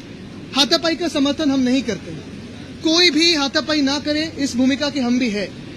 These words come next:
वो हाथापाई क्यों हुई थी, वो झगड़ा क्यों हुआ था, वो क्या वैयक्तिक था, वो क्या आम सड़क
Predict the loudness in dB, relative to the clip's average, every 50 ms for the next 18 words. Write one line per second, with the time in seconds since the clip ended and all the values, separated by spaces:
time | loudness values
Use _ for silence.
0 | -14 -16 -16 -14 -14 -12 -6 -2 2 4 4 6 6 4 4 4 2 2 4 2
1 | 2 4 2 2 2 2 0 2 2 2 2 2 2 0 0 0 0 0 0 0
2 | 0 0 2 2 2 2 0 0 2 2 2 2 2 2 2 2 2 4 4 2
3 | 2 2 2 -2 -2 0 0 2 2 4 2 2 2 4 4 4 2 0 -6 -14
4 | -12 -4 2 4 4 4 4 4 2 2 2